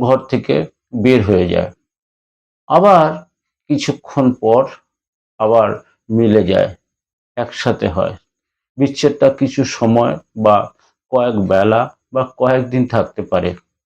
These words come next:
কিন্তু পরে তারা আবার একসাথে হয়। অন্যদিকে আরেক জুটি আছে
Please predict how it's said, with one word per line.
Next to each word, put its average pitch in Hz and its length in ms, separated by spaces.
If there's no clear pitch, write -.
কিন্তু 208 500
পরে 110 260
তারা 117 360
আবার 110 380
একসাথে 117 600
হয়। 90 280
অন্যদিকে 196 720
আরেক 180 360
জুটি 127 380
আছে 151 380